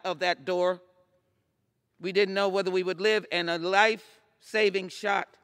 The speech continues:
for that person who did not know what was happening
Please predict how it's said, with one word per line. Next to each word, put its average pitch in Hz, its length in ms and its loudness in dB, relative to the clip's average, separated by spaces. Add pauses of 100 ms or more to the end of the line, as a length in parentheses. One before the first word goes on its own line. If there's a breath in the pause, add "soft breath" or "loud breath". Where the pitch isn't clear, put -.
(3500)
for 165 140 -8
that 185 240 0
person 202 340 -4
who 175 80 -4
did 190 200 0
not 196 200 -2
know 196 160 0
what 185 180 0
was 160 140 -6
happening 170 500 -2